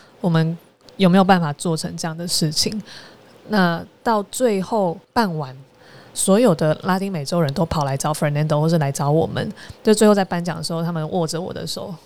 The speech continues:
会说：“谢谢你们办了一场这么棒的活动，这是我参加过最棒的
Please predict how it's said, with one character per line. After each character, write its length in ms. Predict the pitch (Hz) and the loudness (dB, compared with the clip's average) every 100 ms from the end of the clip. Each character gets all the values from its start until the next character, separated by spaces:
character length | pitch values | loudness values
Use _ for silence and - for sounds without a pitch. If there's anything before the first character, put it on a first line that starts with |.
| - | -12
会 140 | 165 | -6
说 320 | 165 156 156 - - - - - _ | -2 0 0 -4 -18 -20 -20 -20 _
：“谢 140 | - 214 | 2 4
谢 140 | 185 | 4
你 100 | 170 | -4
们 160 | 151 147 | -6 -4
办 200 | 175 165 | 0 2
了 120 | 151 | 4
一 80 | 165 | 2
场 280 | 165 165 151 | 0 -4 0
这 100 | 190 | 2
么 100 | 147 | 2
棒 200 | - 165 | 2 2
的 80 | 156 | 2
活 200 | 156 139 | 0 0
动， 140 | 165 | 0
这 120 | 156 180 | 2 2
是 120 | 190 | 4
我 120 | 147 | 4
参 200 | 143 165 | 2 2
加 160 | 160 165 | 2 2
过 140 | 156 | 2
最 220 | - 160 | 2 0
棒 260 | 151 165 160 | 2 -2 -4
的 200 | - 208 | -10 -12